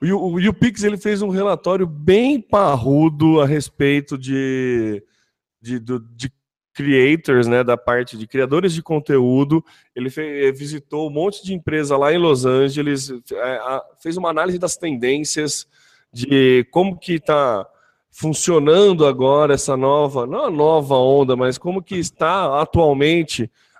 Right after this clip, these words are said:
essa, a, os creators, como que eles estão sobrevivendo, quais são as tendências, como que as marcas estão aproveitando eles. Então, quem trabalha com digital é, é leitura obrigatória, assim, é um pouquinho extenso o relatório, mas vale a pena,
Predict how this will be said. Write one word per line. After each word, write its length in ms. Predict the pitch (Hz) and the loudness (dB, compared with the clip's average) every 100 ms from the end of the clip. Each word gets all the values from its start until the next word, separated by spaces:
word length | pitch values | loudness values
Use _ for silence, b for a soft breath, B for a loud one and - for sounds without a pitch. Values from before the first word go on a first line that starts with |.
| - | -6
essa, 300 | 123 - 147 | -6 -4 -2
a, 420 | 131 117 117 117 | -2 -2 -2 -2
os 200 | 135 131 | -2 -4
creators, 600 | 156 143 143 147 151 139 | -4 0 2 2 -2 -4
como 200 | 151 160 | -4 -4
que 80 | 160 | -4
eles 220 | 156 143 147 151 | -4 -2 -2 -2
estão 240 | 135 143 143 | -6 -6 -4
sobrevivendo, 760 | 151 143 139 120 127 151 151 | -4 -2 -2 -2 0 0 -4
quais 240 | - 160 151 | -4 -4 -2
são 120 | 160 | -2
as 100 | 151 | -2
tendências, 500 | 147 131 139 147 135 | -4 -2 -2 -4 -8
como 220 | 175 185 | -8 -8
que 100 | 185 | -6
as 160 | 165 143 | -6 -4
marcas 540 | 139 160 190 - 143 | -2 -2 -2 -4 -6
estão 320 | 139 143 143 b b b b | -2 0 0 b b b b
aproveitando 1000 | 120 - 147 139 135 135 139 147 151 127 | -6 0 2 2 0 2 4 4 2 2
eles. 480 | 123 143 156 156 - _ _ _ _ - | 4 4 2 -6 -12 _ _ _ _ -14
Então, 240 | 131 185 | -8 -6
quem 240 | 180 233 | -2 -2
trabalha 540 | 311 247 175 151 180 180 | 0 0 0 0 0 -2
com 180 | 180 156 | -4 -8
digital 640 | 151 143 135 135 135 165 | -8 -8 -6 -2 2 2
é, 200 | 147 143 | 2 2
é 60 | 139 | 2
leitura 400 | 151 147 170 180 | 0 0 2 2
obrigatória, 800 | 175 202 208 175 147 143 147 135 | 2 0 0 2 2 4 4 0
assim, 560 | 123 - 135 151 156 139 | -2 -4 -2 -2 -2 -2
é 160 | 143 | -2
um 80 | 180 | -2
pouquinho 500 | 185 175 175 165 123 | -6 -8 -4 -2 -2
extenso 580 | 120 - 156 151 185 - | -4 -4 -2 0 -2 -4
o 40 | 127 | -2
relatório, 540 | 127 120 - 143 147 | 0 -2 0 0 0
mas 200 | 143 127 | -4 -4
vale 260 | 120 139 170 | -2 -2 -2
a 80 | |
pena, 460 | - 139 135 151 | -2 0 0 0